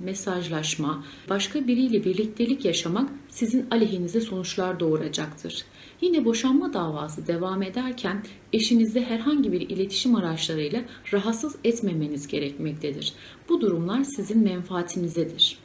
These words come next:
Özellikle belirtmek istediğim bir diğer husus ise boşanma sürecine çocuklarınızı dahil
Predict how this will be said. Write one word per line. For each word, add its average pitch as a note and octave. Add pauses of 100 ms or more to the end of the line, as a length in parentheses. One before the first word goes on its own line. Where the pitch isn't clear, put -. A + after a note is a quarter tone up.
Özellikle D4+
belirtmek A3
istediğim D#3+
bir A3
diğer C4
husus C4+
ise G3 (280)
boşanma D4
sürecine F3+ (120)
çocuklarınızı G#3
dahil G3